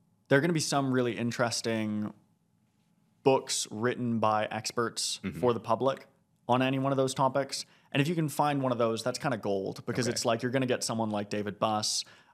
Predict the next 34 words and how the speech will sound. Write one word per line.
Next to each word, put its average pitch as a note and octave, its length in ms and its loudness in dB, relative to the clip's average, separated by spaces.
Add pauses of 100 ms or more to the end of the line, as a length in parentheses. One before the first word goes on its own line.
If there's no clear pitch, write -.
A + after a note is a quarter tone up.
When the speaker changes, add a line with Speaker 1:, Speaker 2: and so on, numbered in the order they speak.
Speaker 1:
uh, G#2 260 2 (240)
who G#2+ 520 -2 (120)
has, A2+ 320 -2
and, A2 100 -4
and A2+ 300 0
that A#2+ 100 6
wouldn't G#2+ 180 -2
be G#2 60 -4
dominant G#2 380 -4
specifically, A2+ 600 -4 (280)
but B2+ 160 4
who's C3+ 240 2
written C3 380 0
a A#2 40 0
book A2+ 380 -2
where A#2+ 100 2
it's A#2 160 -4
really D3+ 220 -2
aimed A2+ 260 -2
for - 140 -8
someone G#2+ 200 -4
who A2 60 0
has G#2 140 -2
no A2+ 140 2
academic G#2+ 420 -4
background, A2+ 640 -2 (160)
Speaker 2:
Uh-huh. - 220 -16
Speaker 1:
but C3+ 100 6
it's C3+ 140 -2
written C#3 420 0
by C#3+ 300 2
the A2+ 80 -2
most A2+ 300 -2
cited A#2+ 580 0